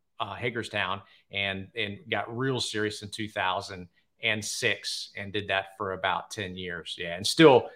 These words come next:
toy around with it. And actually in our house, I have, uh, we have a gym and some mats next door. So when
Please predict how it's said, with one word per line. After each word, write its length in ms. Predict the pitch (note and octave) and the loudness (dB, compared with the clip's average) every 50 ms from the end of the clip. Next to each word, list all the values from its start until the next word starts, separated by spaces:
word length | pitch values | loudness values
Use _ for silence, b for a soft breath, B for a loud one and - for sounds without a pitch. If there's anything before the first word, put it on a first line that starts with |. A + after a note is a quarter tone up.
| B B B _ _ - | B B B _ _ -2
toy 180 | - B2+ A#2+ A2 | 2 4 4 4
around 340 | G2+ F#2+ G2 F#2+ G2 G2+ F#2+ | 4 4 4 4 4 4 2
with 180 | F2+ E2+ - | -2 -4 -4
it. 120 | - F#2 - A2+ | -8 -10 -8 -8
And 180 | A2 G2+ G#2 - - | -8 -8 -8 -4 -2
actually 320 | A2 G#2+ G2+ - - G2+ | -2 -2 -2 0 -2 -2
in 60 | G2 | 0
our 140 | G2 F#2+ F#2+ | 0 -2 -2
house, 500 | G2 F#2+ G#2 G#2 G2 F#2+ - - - - b b b b b b | 2 6 6 6 6 4 2 -4 -8 -10 b b b b b b
I 120 | - G2 F#2+ | -2 -2 0
have, 340 | F#2+ G2+ G2 G2 F#2 - | 2 2 2 2 2 0
uh, 140 | G2 F#2+ F#2 F2+ | -2 -2 0 0
we 80 | G2 G2+ | -2 -4
have 100 | F#2+ F#2+ | -4 -4
a 40 | F2+ | -6
gym 460 | E2+ - G#2+ G2+ G2 G2+ G#2 G#2+ G#2 - | -6 -2 0 0 0 0 0 -2 -6 -6
and 120 | G#2+ G#2 G2+ | -8 -8 -8
some 180 | - - G2 G2 | -8 -6 -2 2
mats 320 | G2+ G2 G2+ - - - | 2 2 2 2 -2 -6
next 280 | G2+ G2 F#2+ - - - | -4 -4 -4 -4 -6 -6
door. 260 | G2+ G2 G2 F#2+ G2 | -6 -4 -4 -4 -4
So 220 | F#2+ - - G2 F#2 | -4 -6 -6 -4 -4
when 220 | F#2 F#2 F#2 F#2+ | -4 -6 -8 -8